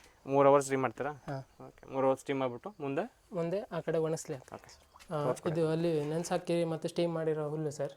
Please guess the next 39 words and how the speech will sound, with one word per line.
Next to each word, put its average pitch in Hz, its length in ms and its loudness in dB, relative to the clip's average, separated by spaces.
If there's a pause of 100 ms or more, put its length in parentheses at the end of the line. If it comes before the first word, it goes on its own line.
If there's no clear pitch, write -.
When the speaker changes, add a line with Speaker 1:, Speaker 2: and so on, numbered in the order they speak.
(120)
Speaker 1:
ಸರಿ. 123 160 -4 (300)
Speaker 2:
ಆ, 151 200 -2
ಇಲ್ಲೇ 165 320 6
ಒಣಗಿಸ್ಲಿಕ್ಕೆ 165 440 2
ಹಾಕ್ತೀನಿ. 156 400 -4 (120)
Speaker 1:
ಎಷ್ಟು 139 220 6
ಅವರ್ 202 120 12
ಹಾಕ್ತೀರಿ 147 360 4
ಇಲ್ಲಿ? 123 360 -8 (240)
Speaker 2:
ಆ, 170 40 -4 (640)
ನಾನು 160 280 -2
ಬೆಳಗ್ಗೆ 151 260 4
ಹಾಕ್ತೀನಿ 180 400 0
ಸರ್, 165 120 -4
Speaker 1:
ಹ್ಮ್. 170 100 -8
Speaker 2:
ಸಂಜೆವರೆಗೆ 170 640 2
ಒಂದು 165 200 0
ಏಯ್ಟಿ 165 160 0
ಪರ್ಸೆಂಟ್ 165 360 -4
ಒಣಗಿರುತ್ತೆ. 143 500 -4
Speaker 1:
ಸಂಜೆ 131 280 0
ತನಕ? 120 260 -6
Speaker 2:
ಹಾ. - 140 -6
Speaker 1:
ಅಂದ್ರೆ 135 340 -2
ನಿಮಗೆ 131 300 0
ಬೆಳಗ್ಗೆಗೆ 123 420 4
ಏನ್ 123 140 -2
ಟೈಲ್ಸ್ 123 200 2
ವರ್ಕ್ 127 160 -4
ಹೋಗ್ತು 120 220 -4
ಅಂದ್ರೆ 120 320 -2
ನೀವು 151 140 -2
Speaker 2:
ಹಾ. 120 60 -4
Speaker 1:
ಬೆಳಗ್ಗೆ 123 360 4
ನಿಮ್ 123 140 -2
ಕೆಲ್ಸ 117 200 -2
ಮುಗಿಸ್ಕೊಂಡು 123 760 0
ಹೋಗಿರ್ತೀರಿ. 131 520 0
Speaker 2:
ಹಾ. 143 300 -6